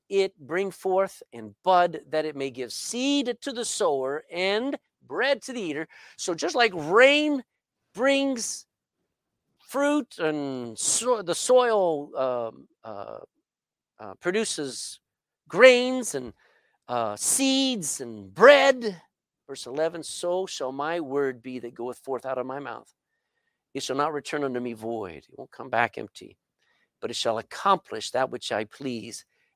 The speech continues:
and it shall prosper in the thing whereto I send it." So you say, "I don't get much out of the Bible." I guarantee you, you get more out of it than you know. And just by spending time listening to God,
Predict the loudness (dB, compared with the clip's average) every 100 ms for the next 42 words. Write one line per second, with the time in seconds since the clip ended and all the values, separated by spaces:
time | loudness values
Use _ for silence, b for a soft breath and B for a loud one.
0 | -14 -10 -8 -8 -6 0 0 0 -8 -8
1 | -8 -8 -8 -8 -12 _ _ _ _ _
2 | _ _ _ -12 -8 -4 -4 -4 -10 -12
3 | -18 _ _ _ _ _ _ _ b b
4 | b -16 -4 -4 -4 -8 -18 -14 -10 0
5 | 4 6 4 2 2 4 4 6 6 4
6 | 4 -2 -4 -4 -6 -6 -6 -4 -4 -6
7 | -6 -10 -10 -4 -4 -2 0 6 8 8
8 | 6 4 -2 -6 -6 2 4 4 0 -14
9 | _ _ _ _ _ _ _ _ _ _
10 | _ -10 -8 -2 -2 2 2 2 2 6
11 | 6 6 4 2 0 4 6 6 0